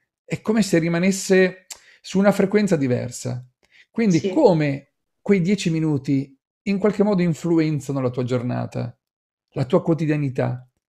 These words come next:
Speaker 1: Cioè in che modo? Fa-, faccio un esempio veramente semplice, perché oggi delle persone,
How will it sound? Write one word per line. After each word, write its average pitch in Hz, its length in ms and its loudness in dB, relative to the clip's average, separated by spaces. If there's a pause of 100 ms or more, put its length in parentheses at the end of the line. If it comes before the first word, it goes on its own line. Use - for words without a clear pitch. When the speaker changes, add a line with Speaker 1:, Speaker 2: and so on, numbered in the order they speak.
(420)
Speaker 1:
Cioè - 180 0
in 220 100 0
che 254 120 0
modo? 123 520 -2 (340)
Fa-, 180 260 -10
faccio 254 400 0
un 220 60 2
esempio 160 880 2
veramente 214 420 0
semplice, 131 640 -4
perché 143 220 -4
oggi 156 180 0
delle 143 160 0
persone, 165 380 -4